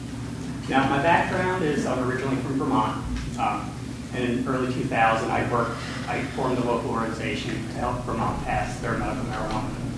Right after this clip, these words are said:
And I got involved with this because my cousin was in a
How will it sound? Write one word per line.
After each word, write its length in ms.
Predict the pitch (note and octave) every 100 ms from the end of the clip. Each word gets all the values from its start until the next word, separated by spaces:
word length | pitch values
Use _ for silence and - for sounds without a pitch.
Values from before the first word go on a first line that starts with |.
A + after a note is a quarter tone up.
| - - - - - -
And 100 | B2+
I 120 | B2+
got 220 | E3 E3
involved 300 | C#3 C3+ C3+
with 80 | B2+
this 260 | B2 A#2+ -
because 420 | B2 A#2+ A#2 A2
my 120 | A#2 -
cousin 480 | A#2+ A#2+ C3+ C3 B2+ - - - - - - - - B2
was 260 | A2+ B2
in 80 | C3
a 160 | A#2